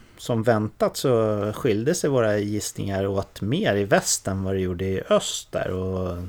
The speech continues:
det ska bli grymt spännande att,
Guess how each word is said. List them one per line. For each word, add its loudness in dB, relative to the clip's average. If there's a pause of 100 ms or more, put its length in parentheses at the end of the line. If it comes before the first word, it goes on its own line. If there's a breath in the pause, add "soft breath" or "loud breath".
det -8
ska -2
bli -2
grymt 2
spännande 0
att, -4